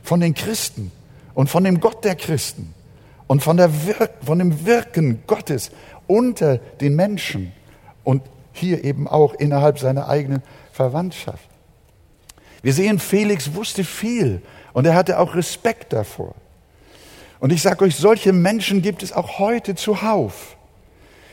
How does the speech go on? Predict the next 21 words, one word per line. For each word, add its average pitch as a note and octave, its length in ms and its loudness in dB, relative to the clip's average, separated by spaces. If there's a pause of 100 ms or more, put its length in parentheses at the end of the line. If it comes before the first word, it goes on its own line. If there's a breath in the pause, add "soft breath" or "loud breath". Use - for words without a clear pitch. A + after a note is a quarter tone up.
Sie F3+ 160 -2
glauben G3 360 4
nicht F3 420 0
wirklich G3 480 2
an E3 160 0
Jesus. A#2+ 720 -4 (1120 loud breath)
Ihn G#3 160 4
aber G3+ 320 2
einfach G#3 360 0
so - 220 2
abtun, A3 960 -4
das F3+ 380 -2 (300)
machen F3 300 0
sie F3 160 0
auch D#3 280 4
nicht. F#2 400 -10 (500)
Sie - 100 -14
sagen, D3+ 240 -8
"Ja, F#3+ 180 -2
ich E3 160 -8
hab D#3+ 200 -8